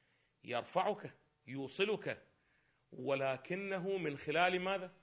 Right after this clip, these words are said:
ها؟ من خلال الوسائط. هسه هاي الوسائط الروايات عب-، الروايات عبرت عنها بأنهم ماذا؟ الملائكة، عبرت عنهم بأنهم أولياء الله، عبروا،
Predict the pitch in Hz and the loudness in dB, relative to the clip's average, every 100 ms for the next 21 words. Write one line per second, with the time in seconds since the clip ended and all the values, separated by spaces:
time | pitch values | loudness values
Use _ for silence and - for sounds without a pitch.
0 | _ _ _ _ _ _ _ _ - 143 | _ _ _ _ _ _ _ _ -6 0
1 | 202 208 - 135 127 127 156 185 160 139 | 0 -2 -8 -10 -4 0 0 0 0 0
2 | 139 135 - 175 175 - _ _ _ _ | 2 2 4 2 0 -20 _ _ _ _
3 | _ _ _ 151 - 180 196 151 135 151 | _ _ _ -6 0 4 4 4 2 2
4 | - 143 - - 127 127 127 139 131 - | 0 -4 -8 -6 0 2 4 4 0 -6
5 | 123 - 123 123 131 139 - 135 135 127 | -8 -6 -4 2 4 4 0 0 0 0
6 | 139 165 160 135 143 160 165 156 165 160 | 0 2 2 2 0 0 0 2 2 2
7 | 156 - _ _ - 139 139 139 143 131 | -2 -10 _ _ -8 -2 2 6 6 6
8 | 123 117 107 _ 135 127 135 123 110 147 | 0 -6 -10 _ -6 0 0 0 -2 -2
9 | 143 131 120 151 147 156 156 - - - | 0 0 0 0 2 2 0 -12 -20 0
10 | 131 135 139 135 135 135 139 143 131 113 | 2 2 4 4 4 -2 4 6 6 2
11 | - 196 196 175 208 202 | -2 0 0 4 6 6